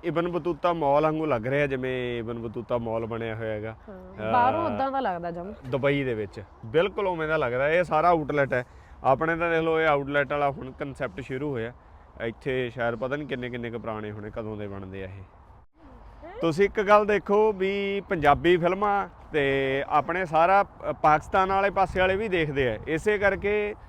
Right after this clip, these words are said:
Speaker 1: ਮਤਲਬ ਪੰਜਾਬੀ ਫਿਲਮ ਇੱਥੇ ਲੱਗੀ ਹੋਈ ਆ, ਅਹ, ਮੈਨਚੈਸਟਰ ਦੇ ਵਿੱਚ, ਹੈ ਨਾ? ਨਹੀਂ, otherwise ਕੀ ਲੋੜ ਸੀ? ਜੇ ਆਡੀਅנਸ ਹੈਗੀ ਆ, ਫੇਰ ਹੀ ਮਤਲਬ ਪੰਜਾਬੀ
Speaker 2: ਸਾਰੀਆਂ
Speaker 1: ਸਿਨੇਮਾ
Speaker 2: ਇੱਥੇ
Speaker 1: ਇੱਥੇ।
Speaker 2: ਲੱਗਦੀਆਂ ਨੇ, ਰਿਪਨ।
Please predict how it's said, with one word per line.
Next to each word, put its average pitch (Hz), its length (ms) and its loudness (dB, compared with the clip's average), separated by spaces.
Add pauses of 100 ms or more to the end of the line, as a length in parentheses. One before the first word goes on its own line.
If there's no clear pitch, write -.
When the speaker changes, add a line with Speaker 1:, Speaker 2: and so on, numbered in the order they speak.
(280)
Speaker 1:
ਮਤਲਬ 170 280 0
ਪੰਜਾਬੀ 175 400 4
ਫਿਲਮ 202 260 2
ਇੱਥੇ 185 220 -2
ਲੱਗੀ 160 280 2
ਹੋਈ 160 260 0
ਆ, 143 100 0
ਅਹ, 117 1000 2
ਮੈਨਚੈਸਟਰ 156 720 0
ਦੇ 160 120 2
ਵਿੱਚ, 135 200 -4
ਹੈ 147 140 -4
ਨਾ? 214 140 -4 (440)
ਨਹੀਂ, 165 320 4
otherwise 180 600 2
ਕੀ 170 120 0
ਲੋੜ 165 180 0
ਸੀ? 165 140 -2
ਜੇ 156 220 4
ਆਡੀਅנਸ 160 500 4
ਹੈਗੀ 143 440 0
ਆ, 180 220 2 (220)
ਫੇਰ 143 320 4
ਹੀ 185 120 4
ਮਤਲਬ 170 280 -2
ਪੰਜਾਬੀ 151 320 0
Speaker 2:
ਸਾਰੀਆਂ 285 80 2
Speaker 1:
ਸਿਨੇਮਾ 403 360 2
Speaker 2:
ਇੱਥੇ 403 140 0
Speaker 1:
ਇੱਥੇ। 381 60 2
Speaker 2:
ਲੱਗਦੀਆਂ 262 300 -6
ਨੇ, 254 120 -6
ਰਿਪਨ। 269 240 -10